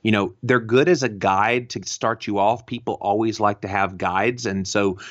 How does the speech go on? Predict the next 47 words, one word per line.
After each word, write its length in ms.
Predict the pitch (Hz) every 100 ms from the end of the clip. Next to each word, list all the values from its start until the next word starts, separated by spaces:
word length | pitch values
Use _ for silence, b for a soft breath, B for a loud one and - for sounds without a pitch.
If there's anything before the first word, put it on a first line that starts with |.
| B
use 340 | 92 110 151 131
those 300 | 127 131 -
to 100 | 117
start 260 | - 110
off. 280 | 110 139 -
But 100 | 147
after 240 | 160 - 143
a 80 |
while, 340 | 131 156 156 127
be 300 | 143 190 185
intuitive 1000 | 160 151 - 175 196 196 104 98 98 98 B B -
about 540 | 110 104 95 107 127
your 300 | 110 110 -
own 240 | 101 104 104
nutrition 640 | 104 - 185 - 90 85
because 340 | 90 - 117
you 240 | 107 104 180
know 200 | 202 123
what 200 | 104 -
makes 300 | 92 90 -
you 100 | 92
feel 240 | - 87
satiated. 800 | 90 98 90 - 90 87 107 131 B B B
You 180 | 98 143
know 320 | 151 139 139
when 280 | 123 117 117
you, 280 | 113 113 -
when 240 | 107 107
you 100 | 110
have 240 | 104 107 107
that 200 | 104 -
eighty 200 | 113 113
percent 460 | - 101 - 101 -
full 400 | - 104 101 101
that 120 | 87
we 60 | 90
talked 280 | 107 101
about 200 | - 90
in 80 | 98
my 120 | 98
book, 240 | 92 95 -
Keto 280 | - 101 -
Clarity, 340 | 101 98 95
you 140 | 98
don't 200 | 92 104 -
eat 240 | 120 120
to, 260 | - 95